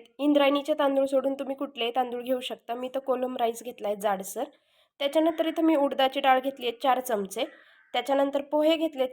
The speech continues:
चार चमचे आणि तीन चमचे घेतलेत चणा डाळीचे. तर च-, आपल्याला हे सगळे इन्ग्रेडियंट जे आहेत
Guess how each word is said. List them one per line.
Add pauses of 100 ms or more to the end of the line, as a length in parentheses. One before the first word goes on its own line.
चार
चमचे (320)
आणि
तीन
चमचे
घेतलेत (220)
चणा
डाळीचे. (580)
तर
च-, (200)
आपल्याला
हे
सगळे (460)
इन्ग्रेडियंट
जे
आहेत